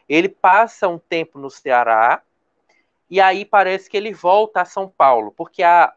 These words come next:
o que é sobre ele, a, a biografia dele, é meio que desencontrado os dados. E aí é interessante porque ele publica esse livro, Climatologia e Nosologia do Ceará, meio que fazendo uma ponte com um livro anterior do Barão de Studart,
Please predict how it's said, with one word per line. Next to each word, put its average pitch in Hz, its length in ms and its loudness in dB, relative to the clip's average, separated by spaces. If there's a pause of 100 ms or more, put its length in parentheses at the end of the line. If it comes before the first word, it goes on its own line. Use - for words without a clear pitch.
(120)
o 165 100 -12
que - 260 -10
é 233 200 0
sobre 160 440 -12
ele, 160 360 -6
a, 131 280 4
a 135 40 4
biografia 135 520 -6
dele, 170 300 -14 (220)
é 165 100 -4
meio 208 260 -8
que 208 120 -20
desencontrado 196 1000 -4
os 160 140 -16
dados. - 540 0 (320)
E 165 80 -4
aí 214 140 4
é 240 80 2
interessante 208 580 -4
porque - 240 -14
ele 202 140 -4
publica 196 560 -12
esse 196 260 -6
livro, 151 460 -10
Climatologia 170 880 -4
e 208 40 -8
Nosologia 151 640 -4
do 127 100 -12
Ceará, 135 640 2 (400)
meio 214 300 0
que 220 140 -10
fazendo 196 540 0
uma 190 140 2
ponte 202 460 -8
com - 140 -18
um 196 180 -10
livro 190 340 -6
anterior 175 440 -4
do 165 100 -10
Barão 160 320 2
de 143 140 -14
Studart, 202 500 -10